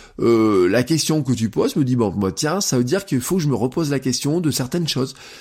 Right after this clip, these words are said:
Euh, il y a peut-être des choses que je peux expliquer différemment, il y a peut-être des choses sur lesquelles je dois réfléchir. » Comment est-ce qu'on peut réfléchir sur un sujet quand on n'est pas passionné ? Comment on peut choisir le sujet, par exemple ? Il y a des choses que j'avais racontées dans certains épisodes, et là, j'ai pas à remonter toutes les archives,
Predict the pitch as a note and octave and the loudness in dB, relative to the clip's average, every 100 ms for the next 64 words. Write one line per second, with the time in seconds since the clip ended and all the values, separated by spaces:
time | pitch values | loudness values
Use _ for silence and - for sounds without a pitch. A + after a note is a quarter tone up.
0 | - - B2+ B2+ A#2+ B2 B2+ E3 E3 B2+ | -14 0 4 4 4 2 0 -2 0 0
1 | B2+ - A3 - E3 B2+ A#2 C#3+ - - | 0 2 0 0 -2 -2 0 -4 -2 -2
2 | D3 C#3 F3 F3 D#3 C#3 B2 C3 A#2 - | -2 -2 -2 0 0 0 -2 -2 -2 -4
3 | F3+ C3+ G#2+ D#3 B2+ A2 C#3+ D3+ G#3+ - | -2 -4 -4 -2 0 0 -2 -2 -2 -2
4 | E3 - - - - _ F#3 F3+ D3+ F#3+ | -4 -8 -20 -20 -20 _ 2 4 2 2
5 | G3+ - B2+ C3+ D3 C3 G#2+ D#3 D#3 C3+ | 0 -2 -4 -2 -2 -2 -2 -2 -4 -4
6 | G#2 - A2 C3 F#3+ C3+ G2+ G2+ A2 B2 | -4 -4 0 0 0 -4 -2 -4 -2 -4
7 | A2 - G#2 A2+ - C#3+ B2+ B2+ A#2 G#2+ | -4 -2 -2 -2 -2 -2 -2 -2 -4 -4
8 | D3+ E3+ C3+ D3 B2+ A2 - G#2 C3+ - | -2 0 0 0 0 -2 -4 -2 -2 -2
9 | A2+ G#2 C3 B3+ - - - - A#2 G#2+ | -4 -2 -4 -6 -12 -20 -20 -6 0 2
10 | G#2+ - F#3 D#3 A2 G#2 G#2 G#2+ B2 C3+ | 2 0 0 0 -2 0 -2 -2 -2 -2
11 | G#2+ - - F#2+ G2 - G3 F#3 - G2+ | -2 -6 -6 -6 -6 -2 -2 0 0 -2
12 | A2+ F#2 C3+ B2+ G2+ A2 A2 G#2+ D#3 D3+ | -2 -4 -2 0 0 0 -2 0 -2 -2
13 | - F#2+ G2+ F2+ G#3 F#3 | -6 -6 -4 -4 -2 -2